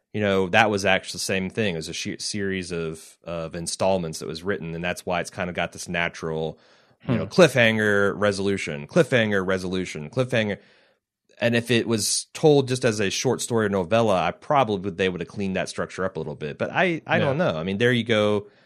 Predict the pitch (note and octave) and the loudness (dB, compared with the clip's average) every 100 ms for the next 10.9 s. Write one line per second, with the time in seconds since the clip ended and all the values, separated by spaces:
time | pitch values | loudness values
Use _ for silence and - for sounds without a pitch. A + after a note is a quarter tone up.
0 | _ A#2+ A#2 G#2+ B2 A2+ G2+ - A2 - | _ -4 -4 0 4 4 4 0 -2 0
1 | G#2+ G2 G2+ A2 F#2+ F2+ F2 F2 E2+ F2 | 0 2 2 2 2 0 0 -2 -4 -4
2 | F2+ - G#2 D2+ B1 G#1 - - _ _ | -4 -4 -4 -4 -8 -12 -14 -18 _ _
3 | _ _ - C#3+ A2+ G#2+ - G#2 A2+ G#2 | _ _ -6 -2 -2 -2 0 0 4 4
4 | A2+ A2 G2+ A2+ G#2+ G#2 G2 F#2+ G2 F#2+ | 4 2 2 0 -2 0 0 2 0 0
5 | G2+ G2+ - C3 B2 A#2 A2 - - C#3 | -4 -4 0 2 6 4 4 0 4 6
6 | C#3+ C#3 C3 - A2+ A2 - A#2+ A2+ G#2+ | 8 4 0 -4 -4 -4 -2 0 2 0
7 | - G2 - A2 G#2+ G2+ - - F2+ - | 0 -6 -6 -4 -2 -4 -6 -6 -6 -2
8 | G#2+ F#2 F2 E2+ E2+ - F#2 G2 G2 F#2+ | 0 0 -2 -4 -6 -6 -2 -2 0 -2
9 | - G2+ F2+ F2 E2 G#2 F#2+ F#2 F2 G2+ | -4 -8 -10 -10 -6 -2 -2 -2 -4 -4
10 | F2+ E2+ E2+ D#2+ - _ F2+ D#2 | -4 -4 -6 -6 -8 _ -12 -8